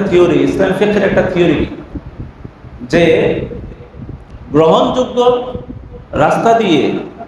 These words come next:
তথা মলদ্বার, তিনটা জিনিস, একটা, এক, দুইটা জিনিস, মলদ্বার আর মুখ, কান, নাক, এগুলো দিয়ে যদি কোনো কিছু রোজা অবস্থায় প্রবেশ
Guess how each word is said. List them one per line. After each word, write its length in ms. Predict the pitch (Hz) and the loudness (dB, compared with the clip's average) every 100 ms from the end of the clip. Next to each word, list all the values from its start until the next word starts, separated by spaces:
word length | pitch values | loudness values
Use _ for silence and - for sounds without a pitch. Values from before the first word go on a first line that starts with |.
| - | -4
তথা 200 | 151 196 | 0 0
মলদ্বার, 500 | 160 185 196 165 139 - - - - - - - - - - - - - | 2 2 2 2 2 0 -6 -8 -12 -14 -18 -18 -16 -14 -14 -14 -16 -4
তিনটা 280 | 196 226 226 | 0 2 2
জিনিস, 320 | 175 139 113 - - | 2 0 -4 -8 -4
একটা, 400 | 190 - 175 - | -2 0 0 0
এক, 300 | 185 196 - | -2 -2 -2
দুইটা 220 | 185 247 220 | 0 2 2
জিনিস, 340 | 143 127 139 | 2 -2 0
মলদ্বার 720 | 170 220 214 226 - - - - - - - - - - - | 2 2 2 2 2 -2 -8 -12 -16 -18 -18 -18 -18 -20 -6
আর 220 | 147 156 - | 0 2 2
মুখ, 460 | 185 202 185 - 208 - - - - - - - - - - | 2 2 2 -2 -10 -10 -14 -16 -16 -14 -16 -16 -18 -8 0
কান, 600 | 170 156 - - - - - - - - | 2 2 0 -4 -10 -14 -18 -20 -18 -6
নাক, 240 | 151 151 - 151 151 - - - - - - - - - - - - - - - - | 0 0 -2 -6 -10 -14 -18 -20 -20 -20 -20 -20 -20 -20 -20 -20 -20 -18 -16 -6 0
এগুলো 380 | 202 240 285 294 | 2 4 4 4
দিয়ে 240 | 269 277 | 2 2
যদি 200 | 254 262 | 2 0
কোনো 280 | 220 233 240 | 2 2 2
কিছু 360 | 240 233 254 | 0 0 2
রোজা 260 | 220 196 196 | 2 2 4
অবস্থায় 720 | 185 185 208 - 220 233 233 | 2 2 0 -4 -2 0 0
প্রবেশ 340 | 190 175 170 | 0 0 -2